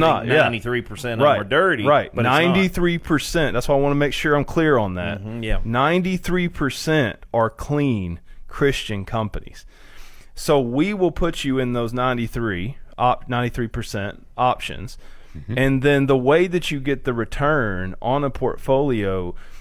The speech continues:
Speaker 1: it's not this, these big billion dollar names, Facebook, Netflix, you know, they're not gonna get you the good returns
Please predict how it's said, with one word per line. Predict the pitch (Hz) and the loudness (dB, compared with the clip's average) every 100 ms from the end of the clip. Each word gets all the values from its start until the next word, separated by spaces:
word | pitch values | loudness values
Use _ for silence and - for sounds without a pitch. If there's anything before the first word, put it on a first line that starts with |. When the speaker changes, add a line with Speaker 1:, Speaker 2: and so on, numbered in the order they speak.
| - | -8
Speaker 1:
it's | 127 - | -6 -6
not | 135 147 165 185 - | -4 -4 0 0 -2
this, | 135 - | -4 -6
these | - 127 113 | -4 -4 -4
big | 117 143 156 151 143 120 113 | -2 2 4 4 2 -2 0
billion | 147 151 147 139 | 4 4 6 6
dollar | 131 127 113 | 6 6 4
names, | 117 127 123 107 104 104 - - - - | 2 2 0 0 -2 -2 -6 -10 -12 0
Facebook, | 135 135 - 120 110 | 2 2 2 0 2
Netflix, | 120 - 127 123 | 0 0 -2 -2
you | 123 | -2
know, | 120 | 0
they're | 117 151 | 2 4
not | 175 160 | 4 2
gonna | 139 127 | 2 0
get | 120 131 | 0 -2
you | 117 | -2
the | 107 | -4
good | 110 101 | -4 -4
returns | 98 113 87 65 - - | -4 -4 -6 -10 -16 -18